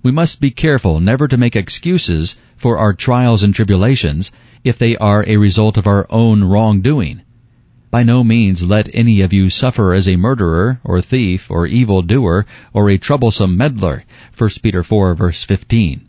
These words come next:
God will forgive our sins because the eternal punishment for them has been paid by Christ's sacrifice on the cross. However, we still have to suffer the natural consequences in this life for our sins and bad choices.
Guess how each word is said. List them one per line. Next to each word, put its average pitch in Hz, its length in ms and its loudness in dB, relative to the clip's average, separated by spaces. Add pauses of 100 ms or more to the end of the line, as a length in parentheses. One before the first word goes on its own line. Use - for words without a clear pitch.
(440)
God 107 260 0
will 110 100 4
forgive 101 360 0
our 90 160 2
sins 95 380 0
because 101 360 0
the 107 240 -2
eternal 127 340 0
punishment 117 540 -2
for 139 220 0
them 95 280 0 (240)
has 120 160 0
been 107 200 0
paid 143 280 2
by 120 200 0
Christ's - 540 -4
sacrifice 104 760 -2
on 101 80 2
the 92 100 2
cross. 92 560 -2 (340)
However, 120 520 0 (180)
we 143 120 0
still 180 280 0
have 143 200 -2
to 120 100 0
suffer 123 360 -2
the 98 120 -2
natural 107 520 0
consequences 127 880 -2
in 113 280 0
this 151 260 -2
life 104 340 -2 (260)
for 120 200 0
our 104 160 2
sins 104 400 0
and 101 80 2
bad 87 220 0
choices. 92 640 -2